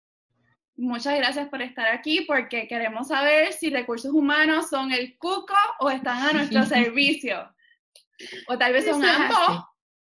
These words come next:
Speaker 1: No sabemos.
Speaker 2: Hay de todo, hay como, ¿verdad? Como decía mi mamá, hay de todo en la viña del Señor, pero por lo menos mi aportación, mi interés y mi propósito es tratar de colocar ese granito de arena para poder no limpiar un poco, porque quizás no es la palabra, pero sí hacer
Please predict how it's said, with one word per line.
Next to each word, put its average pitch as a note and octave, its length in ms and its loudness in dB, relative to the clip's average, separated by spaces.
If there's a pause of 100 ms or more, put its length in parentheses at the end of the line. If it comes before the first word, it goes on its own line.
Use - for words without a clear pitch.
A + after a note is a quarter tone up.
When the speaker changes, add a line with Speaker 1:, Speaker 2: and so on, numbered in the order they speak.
(340)
Speaker 1:
No C4+ 200 -4
sabemos. A3+ 340 -2
Speaker 2:
Hay D#4 160 6
de F4+ 180 4
todo, A3 800 2
hay A#3 220 0
como, B3+ 220 2
¿verdad? A#3+ 340 4
Como A#3+ 160 -4
decía G#3+ 300 0
mi G#3 100 -2
mamá, A3+ 340 0
hay G#3 140 2
de G#3 140 2
todo G#3+ 180 2
en G#3+ 100 2
la G#3 80 2
viña G3 280 0
del G3+ 160 0
Señor, A3+ 580 0
pero A#3+ 380 2
por A3 120 0
lo G#3+ 140 2
menos A3+ 300 0
mi A#3 120 -2
aportación, G#3+ 800 -2
mi G#3+ 100 -4
interés G#3 320 -2
y A3 80 -4
mi A3 140 -4
propósito G#3+ 640 -4
es G3 420 -2 (100)
tratar G3+ 520 2
de A3 200 -2
colocar G#3 400 -2
ese G#3 160 -6
granito G#3+ 380 -4
de A3 60 0
arena A3+ 340 -2
para F#3 240 -2
poder F#3 460 -2 (500)
no C#4+ 240 -2
limpiar E4 580 -2
un E4 140 -6
poco, A#3 360 -2
porque G#3 220 -4
quizás G#3+ 300 -4
no A3 60 -2
es A3+ 80 -2
la A3+ 120 0
palabra, A3+ 500 -2
pero G#3 200 -4
sí A#3+ 260 -6
hacer B3+ 320 -6